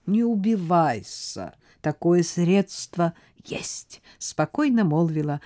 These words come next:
волшебница. Она поднялась на кровлю своего дворца, спрятала меня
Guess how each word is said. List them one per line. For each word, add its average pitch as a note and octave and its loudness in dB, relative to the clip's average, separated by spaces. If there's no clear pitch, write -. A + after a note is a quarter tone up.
волшебница. G#2+ -6
Она G3+ 8
поднялась F#3+ 8
на G3 10
кровлю G#3 12
своего F#3 4
дворца, D#3+ 0
спрятала E3 2
меня E3 4